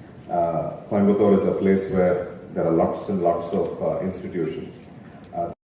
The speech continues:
ஏன்னா, நம்மளோட கண்ட்ரில, சொசைட்டில, கல்ச்சர்ல, education is not something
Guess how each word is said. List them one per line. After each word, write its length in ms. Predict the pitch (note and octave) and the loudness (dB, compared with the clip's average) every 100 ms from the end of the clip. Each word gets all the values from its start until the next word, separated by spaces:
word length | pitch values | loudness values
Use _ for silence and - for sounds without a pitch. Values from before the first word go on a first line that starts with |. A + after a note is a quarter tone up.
| _ _ - | _ _ -4
ஏன்னா, 140 | - - - - - - - - G#2 | 0 0 -2 -8 -16 -20 -20 -12 -8
நம்மளோட 320 | A#2+ C3 B2 - - - - - - - - - - - | -2 2 4 2 2 -4 -8 -16 -20 -20 -20 -20 -18 -10
கண்ட்ரில, 380 | - G#2 G2 F#2+ | -10 -8 -6 -6
சொசைட்டில, 440 | G2 G2+ F#2+ F#2+ F2+ F#2 | -4 -4 -4 -4 -4 -4
கல்ச்சர்ல, 420 | F#2 F#2+ F#2 F2 F2 - - - - - - - - - - - A2 | -6 -6 -6 -6 -6 -10 -16 -20 -20 -20 -20 -20 -20 -20 -20 -14 -8
education 420 | A#2 B2+ C3+ C3+ A#2 | -4 0 0 0 -4
is 60 | G2 | -2
not 120 | G2+ - | -4 -4
something 260 | - G2+ G#2+ | -6 -6 -6